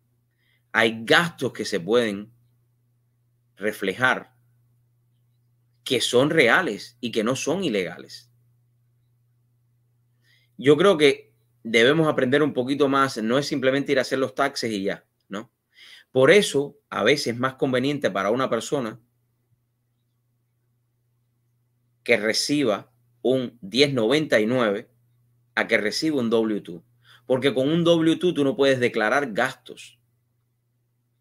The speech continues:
Pero si tú, por ejemplo, usas uniformes,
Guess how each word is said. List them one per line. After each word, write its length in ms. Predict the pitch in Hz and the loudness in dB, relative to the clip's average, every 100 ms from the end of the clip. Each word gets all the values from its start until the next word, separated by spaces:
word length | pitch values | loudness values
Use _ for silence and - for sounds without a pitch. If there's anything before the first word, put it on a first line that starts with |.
| _ _ _ _ _ _ _ _ _ - | _ _ _ _ _ _ _ _ _ 0
Pero 220 | 127 120 | 2 2
si 180 | - 123 | 0 -2
tú, 220 | 139 185 | 0 2
por 140 | 185 | 2
ejemplo, 540 | 113 113 104 82 64 - _ _ _ _ _ _ _ _ _ _ _ _ _ _ _ _ _ _ _ _ _ _ _ _ _ | 2 0 -4 -6 -16 -20 _ _ _ _ _ _ _ _ _ _ _ _ _ _ _ _ _ _ _ _ _ _ _ _ _
usas 360 | - 151 - 113 | 0 0 2 -2
uniformes, 840 | 117 113 139 135 104 82 - - | -2 -2 0 0 0 -8 -16 -20